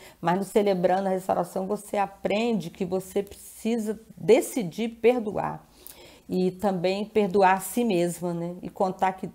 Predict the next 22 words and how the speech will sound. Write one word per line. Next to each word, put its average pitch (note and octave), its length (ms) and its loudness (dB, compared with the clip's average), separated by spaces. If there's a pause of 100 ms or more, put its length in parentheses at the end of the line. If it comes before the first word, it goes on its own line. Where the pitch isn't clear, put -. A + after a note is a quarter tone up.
(120)
que E3+ 540 -4
Jesus F3+ 500 -2
perdoa F#3 760 0
as - 80 -12
nossas D#3 400 -10
falhas, D#3 280 -4
as - 40 -18
nossas D#3 200 -10
fraquezas, D3+ 480 -8
né? D#3+ 160 -10 (400)
Porque F3 220 0
quando A3+ 300 0
eu A#3+ 80 6
tive G3+ 360 -2
a E3+ 200 0
depressão D#3+ 480 -6
profunda, D3+ 840 -4 (720)
eu F#3 680 6
fui A#3 100 -2
chamada G3 380 0
de F3 100 -4
preguiçosa. F3 960 -2